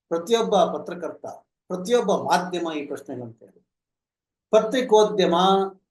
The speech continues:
ಉದ್ಯಮ ಅಲ್ಲ, ಪತ್ರಿಕಾ ರಂಗ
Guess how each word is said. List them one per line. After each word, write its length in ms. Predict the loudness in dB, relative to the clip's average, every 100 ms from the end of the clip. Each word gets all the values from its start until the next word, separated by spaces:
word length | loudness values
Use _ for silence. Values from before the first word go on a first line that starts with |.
| _ _ _ _ _ _ _ -8
ಉದ್ಯಮ 380 | -8 -4 -4 -4 -6
ಅಲ್ಲ, 240 | -8 -10 -10 -12
ಪತ್ರಿಕಾ 400 | -8 -4 0 0 2
ರಂಗ 220 | 2 4